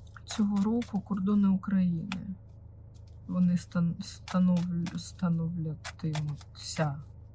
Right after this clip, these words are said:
Вони будуть ставати більшими або меншими.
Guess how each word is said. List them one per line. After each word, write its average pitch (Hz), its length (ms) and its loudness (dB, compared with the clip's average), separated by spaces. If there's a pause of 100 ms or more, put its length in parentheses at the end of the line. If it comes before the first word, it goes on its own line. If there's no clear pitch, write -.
(760)
Вони 226 160 12
будуть 202 320 10
ставати 190 500 6
більшими 196 500 4 (100)
або 180 200 4
меншими. 160 560 0